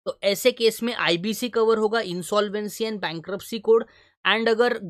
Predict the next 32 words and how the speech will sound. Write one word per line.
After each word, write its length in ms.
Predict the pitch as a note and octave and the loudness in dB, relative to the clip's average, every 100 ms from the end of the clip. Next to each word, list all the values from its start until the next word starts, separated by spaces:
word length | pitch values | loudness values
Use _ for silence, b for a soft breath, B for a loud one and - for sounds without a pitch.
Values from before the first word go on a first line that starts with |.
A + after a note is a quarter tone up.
| E3+ | 2
grounds 400 | G3 A#3 C4 A3+ | 4 4 2 0
other 260 | G3+ A3+ | 2 2
than 300 | A3+ A#3+ A#3 | 2 0 0
inability 520 | A3+ G#3+ A3+ A3+ A3 A3 | -2 -2 -2 -2 -2 -4
to 80 | A3 | 0
pay 100 | G#3+ | 0
debts, 280 | G#3 G#3 G#3+ | 0 -2 -4
मतलब 260 | G#3+ B3 | -4 2
आप 160 | B3+ B3+ | 2 2
पेमेंट 360 | G#3 G3 A#3 A#3 | 0 0 -2 0
तो 100 | B3 | 0
कर 200 | A#3+ A#3 | 0 -2
सकते 320 | A3+ A3 - | -2 -4 -2
हैं, 80 | G#3 | -2
लेकिन 260 | G3+ A#3 A3 | -2 -4 -6
कुछ 300 | - A#3 - | -4 -6 0
ऐसे 420 | G3+ G3 B3 A#3 b b _ _ | -2 2 0 0 b b _ _
पांच 280 | G3+ A3+ A#3 | 4 4 2
कंडीशंस 720 | - G#3+ G#3 B3 - C4+ A#3 A#3 | -2 0 2 2 0 -2 -2 -6
है, 160 | A#3+ b b _ | -6 b b _
जो 60 | A3+ | 0
पांच 340 | A3+ F#3+ G#3 | 2 -2 -4
कंडीशंस 640 | - G#3+ G#3 A3 A#3 A3+ - | -4 -4 -4 -4 -4 -4 -4
के 120 | A#3 | -2
बेसिस 360 | G#3+ G#3 A3 | -2 -4 -8
पे 120 | - G#3+ | -4 0
आप 180 | G#3 | 0
अगर 200 | G3+ A3 | 0 -2
पेमेंट 380 | G#3+ G3+ G3+ G#3+ | -2 -4 -6 -4
नहीं 200 | G3+ G#3 | -4 -4
कर 180 | G3+ G#3 | -2 -2
पाएंगे, 380 | G#3 G3 G3 | -2 -4 -2